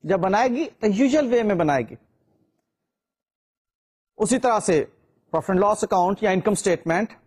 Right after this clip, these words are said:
balance sheet، cash flow statement وغیرہ۔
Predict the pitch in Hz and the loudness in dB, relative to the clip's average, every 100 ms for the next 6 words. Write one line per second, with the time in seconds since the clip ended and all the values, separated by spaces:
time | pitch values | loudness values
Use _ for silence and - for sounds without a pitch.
0 | _ - 139 180 190 - - 185 240 - | _ -10 -4 -2 -2 -4 0 0 0 -4
1 | 180 165 - 180 - 165 - 156 220 - | -2 -2 -2 -4 0 -2 -2 -4 -4 -6
2 | _ _ _ _ _ - 151 147 160 156 | _ _ _ _ _ -10 -6 -2 0 0